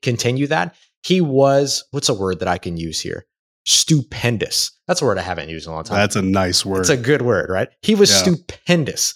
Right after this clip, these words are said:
Speaker 1: against the Atlanta Falcons. Uh, some of his matchups against the Atlanta Falcons last week included being matched up on Drake London and Kyle Pitts.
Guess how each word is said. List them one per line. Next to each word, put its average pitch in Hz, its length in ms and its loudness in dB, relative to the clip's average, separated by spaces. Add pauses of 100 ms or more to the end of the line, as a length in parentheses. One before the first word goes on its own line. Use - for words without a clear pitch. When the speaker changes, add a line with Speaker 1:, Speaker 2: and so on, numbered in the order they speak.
(180)
Speaker 1:
against 135 480 2
the 123 300 2
Atlanta 117 420 2
Falcons. 117 540 2
Uh, 117 120 4
some 165 200 2
of 160 100 4
his 165 320 2
matchups 131 540 0 (280)
against 131 440 0
the 165 80 2
Atlanta 135 260 2
Falcons 113 500 0
last 110 300 2
week 110 180 -4
included 143 400 -2
being 131 220 0
matched 110 300 -2
up 113 140 -2
on 110 140 -2
Drake 110 280 0
London 104 320 -4
and 110 180 -4
Kyle 98 280 2
Pitts. - 400 0